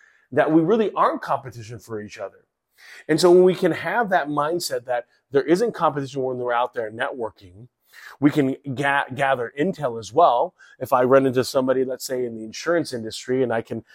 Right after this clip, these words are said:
I can ask them, "Hey, how are you finding things?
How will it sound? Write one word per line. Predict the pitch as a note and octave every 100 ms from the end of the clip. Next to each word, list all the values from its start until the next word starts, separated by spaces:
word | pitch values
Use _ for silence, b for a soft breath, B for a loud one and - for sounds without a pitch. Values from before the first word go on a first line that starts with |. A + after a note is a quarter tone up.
| B B
I | B2
can | B2+
ask | B2+ A#2+ F3+
them, | E3
"Hey, | D#3+ C#3+
how | - D#3+
are | D#3
you | E3+
finding | G3 D#3 A#2 A#2
things? | G2+ G#2+ F#2 - -